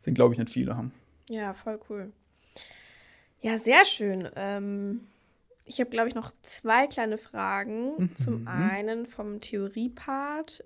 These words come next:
Speaker 2: Ähm, Food Management, also du hast schon einen großen Anteil natürlich an Management, betriebswirtschaftliche Fächer, die einfach thematisiert werden. Aber halt eben noch diesen Lebensmittel-Part. Ähm, wie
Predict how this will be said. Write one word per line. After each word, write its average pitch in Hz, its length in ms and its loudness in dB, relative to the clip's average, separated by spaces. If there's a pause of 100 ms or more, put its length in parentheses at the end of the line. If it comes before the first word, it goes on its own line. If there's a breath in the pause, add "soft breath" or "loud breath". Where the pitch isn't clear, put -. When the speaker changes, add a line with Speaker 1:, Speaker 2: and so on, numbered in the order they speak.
Speaker 2:
Ähm, 196 800 -4 (960)
Food - 280 -6
Management, 226 560 -2
also 196 140 -2
du 196 40 -4
hast 202 80 -4
schon 202 180 -4
einen 190 180 -8
großen 214 640 2
Anteil 190 420 -4
natürlich 180 360 -8
an 185 100 -8
Management, 185 880 -8 (420)
betriebswirtschaftliche 196 1120 -6
Fächer, 190 480 -8
die 180 280 -12
einfach - 260 -10
thematisiert 190 680 -8
werden. 185 260 -8 (480 soft breath)
Aber 214 180 4
halt 190 300 0
eben 214 140 -2
noch 208 100 -2
diesen 214 240 -6
Lebensmittel-Part. 269 1200 -6 (440 soft breath)
Ähm, 190 360 -2
wie 214 600 0